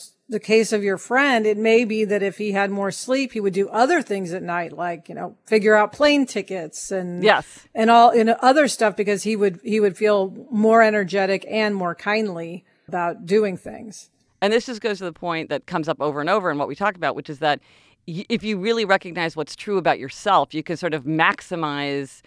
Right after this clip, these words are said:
Speaker 2: your natural inclinations and strengths, and then you can figure out ways to counterbalance your limitations and weaknesses and so this is a way where you could sort of get the best of the lark owl combination if you just think about how people approach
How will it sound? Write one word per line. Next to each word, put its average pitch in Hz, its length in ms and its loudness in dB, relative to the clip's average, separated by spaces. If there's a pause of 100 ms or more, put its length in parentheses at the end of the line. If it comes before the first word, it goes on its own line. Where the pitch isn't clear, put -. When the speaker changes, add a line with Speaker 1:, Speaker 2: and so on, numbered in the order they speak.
(320)
Speaker 2:
your 180 160 -2
natural 175 520 2
inclinations 151 680 -6
and 135 100 -12
strengths, 165 640 -4 (120)
and 160 180 -2
then 160 120 -2
you 147 80 -6
can 156 120 -8
figure 165 260 -6
out 147 160 -2
ways 143 300 -8
to - 100 -18
counterbalance 139 800 -6
your 139 100 -8
limitations 139 680 -8
and 123 80 -12
weaknesses 151 720 -6 (420)
and 160 100 -8
so 170 140 0
this 160 180 -6
is 170 100 -8
a 180 60 -6
way 147 160 -2
where 139 100 -4
you 139 160 -8
could 139 140 -12
sort 151 160 -10
of 127 80 -14
get 135 160 -6
the 139 80 -8
best 143 460 -4
of 135 180 -8
the 123 300 -6 (300)
lark 156 360 2
owl 135 260 -2
combination 135 800 -8 (440)
if 156 120 -12
you 165 60 -4
just 156 180 -12
think 160 140 -6
about - 320 -2
how 143 240 0
people 131 340 -10
approach 131 380 -8